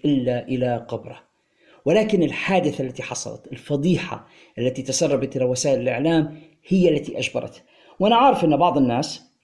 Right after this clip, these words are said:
يعتقدون بأن الموضوع هذا كله سيناريو. للأسف من كثرة ما تفرجوا على المصارعة لم يعودوا يستطيعون التمييز ما بين خبر حقيقي وما بين خبر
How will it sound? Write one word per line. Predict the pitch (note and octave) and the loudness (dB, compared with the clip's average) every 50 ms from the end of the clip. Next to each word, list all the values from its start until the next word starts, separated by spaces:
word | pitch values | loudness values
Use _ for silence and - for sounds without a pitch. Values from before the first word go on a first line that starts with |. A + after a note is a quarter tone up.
| _ _ _ _ _ _ _ - | _ _ _ _ _ _ _ 0
يعتقدون | E3 F3 E3+ F3 G3 - F3+ F3 E3+ G3+ G3+ F#3+ F3 | 2 2 2 2 0 0 2 2 2 4 4 4 4
بأن | C#3+ D3+ D#3 D#3 D3 | 4 4 4 4 4
الموضوع | C#3+ C#3 C#3+ C#3+ C#3+ D#3 D#3 C#3 C#3+ | 4 4 4 4 2 2 0 0 0
هذا | C#3+ C#3 | 0 0
كله | C3+ - C#3+ B2+ B2 | 0 0 -2 -2 -2
سيناريو. | B2 - B2 A2+ A2 G#2+ G#2 G#2+ G#2+ - _ _ _ _ _ _ _ _ _ _ _ _ _ _ - | -2 -2 -2 -4 -4 -4 -6 -8 -10 -14 _ _ _ _ _ _ _ _ _ _ _ _ _ _ -20
للأسف | - - - _ - G3+ - - D3 - - - - - - | -20 -20 -10 _ -2 0 0 0 0 -2 -4 -8 -12 -6 -2
من | C#3 B2 | -2 -2
كثرة | A#2+ - - - A2+ C3+ C#3 C3 - B2+ | 0 0 -2 0 0 -2 -2 -2 -4 -4
ما | B2 | -4
تفرجوا | B2+ - F3+ F#3 F3+ D3 C#3+ | -2 0 0 2 2 2 2
على | C3 B2 | 2 0
المصارعة | B2 B2 B2 - - F3 F3 E3 D3+ C3+ C#3 C#3+ - - - - - _ - | 0 0 -2 0 2 2 4 4 4 2 2 0 -2 -6 -18 -20 -12 _ 0
لم | D#3 G#3 G#3 G3+ G3 | 2 4 6 6 4
يعودوا | F#3+ E3 E3 G3 G3 F3 D#3+ D#3 | 4 4 4 4 4 4 4 4
يستطيعون | D3+ D3 - - C3 - C#3 C3 D3+ E3 D#3 | 2 2 -2 -4 -6 -4 -2 0 0 2 0
التمييز | C#3+ - - C3+ B2+ C3 C3+ D3+ D3 C#3+ C3+ C#3+ - - - _ _ _ _ | 0 -2 -2 0 2 2 4 4 4 4 2 0 -6 -12 -18 _ _ _ _
ما | C3+ C3 | -4 -2
بين | A#2+ D3+ D3 C3 A#2 | 2 2 2 0 0
خبر | - - - B3 - A3+ G3+ | -2 0 2 2 4 4 2
حقيقي | - F#3 F3+ - F3+ E3+ E3 - D3+ C#3+ C#3 - - _ _ _ | 0 -2 0 0 0 0 0 -2 -6 -6 -8 -10 -18 _ _ _
وما | - D3+ D#3+ D3 | 2 2 4 4
بين | E3+ E3+ D#3+ | 4 4 4
خبر | D#3 - E3 D#3+ C#3+ D3+ C#3+ C3+ - - | 2 2 0 2 4 2 2 0 -2 -10